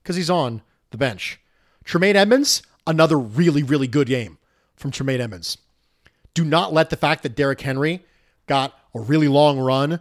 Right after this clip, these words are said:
stop you from thinking Tremaine Edmunds didn't play well. Tremaine Edmunds had a pause season in twenty twenty-one. In twenty nineteen, at the end, we expected big things.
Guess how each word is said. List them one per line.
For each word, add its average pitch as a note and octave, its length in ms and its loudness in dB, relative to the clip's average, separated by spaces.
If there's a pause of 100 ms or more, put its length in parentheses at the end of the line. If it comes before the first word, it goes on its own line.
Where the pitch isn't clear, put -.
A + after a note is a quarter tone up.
stop D#3+ 420 -2
you D#3+ 80 -2
from C#3 180 -6
thinking B2+ 260 -4
Tremaine C3 320 -4
Edmunds A#2+ 220 -6
didn't A2+ 160 -4
play G#2+ 160 -6
well. G2 260 -10 (220)
Tremaine F3+ 320 0
Edmunds D3+ 520 0 (840)
had D#3 200 0
a C#3+ 120 2
pause D#3+ 540 -2
season A2 580 -4 (720)
in C3+ 120 -6
twenty B2+ 280 -6
twenty-one. G#2 460 -10 (1500)
In D3+ 100 -4
twenty A#3+ 240 0
nineteen, F3+ 480 -4
at B2 80 -8
the A#2 160 -6
end, C#3 260 -4 (280)
we D#3 100 2
expected D3 520 -2
big D3+ 180 0
things. - 460 -6